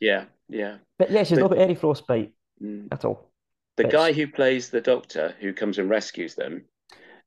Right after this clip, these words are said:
Speaker 1: is,
Speaker 2: Yes, that's,
Speaker 1: um,
Speaker 2: um,
Speaker 1: Ian Fairbairn, who
Speaker 2: yes, Ian Fairbairn.
Speaker 1: one of, is one of, um, Douglas Camfield's sort of repertory company. He, he, he cast him in Inferno and in,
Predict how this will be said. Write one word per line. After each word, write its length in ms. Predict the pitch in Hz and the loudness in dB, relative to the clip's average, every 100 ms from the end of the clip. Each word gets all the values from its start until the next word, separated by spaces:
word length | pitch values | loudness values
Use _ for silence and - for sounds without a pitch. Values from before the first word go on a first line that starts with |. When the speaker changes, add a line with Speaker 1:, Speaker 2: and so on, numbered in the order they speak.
| - | -2
Speaker 1:
is, 320 | 196 202 156 | 4 4 4
Speaker 2:
Yes, 120 | 135 | 2
that's, 320 | 156 117 104 | 0 0 2
Speaker 1:
um, 60 | 151 139 | 4 4
Speaker 2:
um, 340 | 139 131 120 104 - | 2 -4 -8 -8 -2
Speaker 1:
Ian 260 | 127 120 | 2 2
Fairbairn, 600 | 107 131 127 117 87 85 82 | 2 2 4 2 2 0 -2
who 140 | - | -4
Speaker 2:
yes, 320 | 104 143 131 | 2 2 2
Ian 160 | 127 123 | 0 -2
Fairbairn. 480 | - 180 208 131 113 _ | -2 -2 -2 -8 -12 _
Speaker 1:
one 240 | 110 107 | -2 2
of, 280 | 107 98 - - - | 2 -2 -8 -20 -10
is 420 | 104 - 110 101 | -8 -8 -10 0
one 160 | 104 | 2
of, 220 | 101 92 120 | 2 -2 -2
um, 720 | 90 95 92 92 92 92 - _ _ | -2 -2 -4 -6 -8 -10 -14 _ _
Douglas 320 | - 101 90 | -4 -2 -2
Camfield's 520 | - 110 98 - 92 - | -6 -6 -4 -2 -2 0
sort 160 | 104 | -4
of 100 | 87 | -2
repertory 420 | 110 101 113 - | -2 -4 -8 -10
company. 440 | - 82 - - 76 | -10 -12 -10 -12 -10
He, 280 | 85 87 - | -12 -12 -14
he, 140 | 98 92 - - | -12 -12 -12 -14
he 60 | 92 | -8
cast 400 | 107 98 92 - | 0 0 0 -8
him 100 | 98 | -6
in 320 | 95 92 92 _ - - - | -4 -6 -8 _ -20 -20 -6
Inferno 720 | 95 92 - 95 95 95 95 | -4 -2 2 4 4 2 0
and 400 | - 92 92 95 | -2 -6 -6 -6
in, 540 | 92 90 90 90 92 | -4 -4 -4 -8 -10